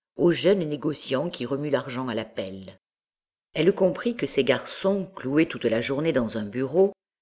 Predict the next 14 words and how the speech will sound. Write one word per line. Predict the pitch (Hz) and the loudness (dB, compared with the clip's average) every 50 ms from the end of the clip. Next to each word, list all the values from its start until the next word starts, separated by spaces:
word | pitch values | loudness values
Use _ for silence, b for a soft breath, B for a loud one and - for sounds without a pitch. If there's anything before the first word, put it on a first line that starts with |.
| _ _ - | _ _ 4
désirent | 143 165 180 147 160 196 185 156 131 117 - | 6 6 6 6 4 0 0 0 0 0 -2
âprement | 139 151 - - - 120 113 117 127 143 151 143 135 | -4 -4 -4 -4 -2 -2 0 2 0 0 0 0 -4
s'amuser | 127 - - 127 131 131 135 139 113 110 123 110 | -4 -4 -2 -2 0 0 -2 -4 -2 -2 -2 -2
le | 101 | -2
soir | 98 - - - 110 120 123 123 127 123 - _ _ _ _ _ _ - | -4 -8 -6 -4 -2 -2 -2 -4 -6 -8 -14 _ _ _ _ _ _ -2
et | 151 175 | 0 2
jeter | 165 208 208 214 - 240 233 | 4 2 2 2 2 2 2
un | 196 165 | 2 0
peu | 143 - 196 | 0 2 2
de | 185 143 | 4 4
l'or | 131 117 110 117 131 143 - | 4 4 4 2 0 0 0
qu'ils | - - 117 113 113 123 | -4 -6 -4 -2 -2 -2
ont | 143 147 | 0 0
gagné. | 120 117 113 113 110 110 110 107 104 107 | 0 0 0 -2 -4 -6 -6 -6 -8 -12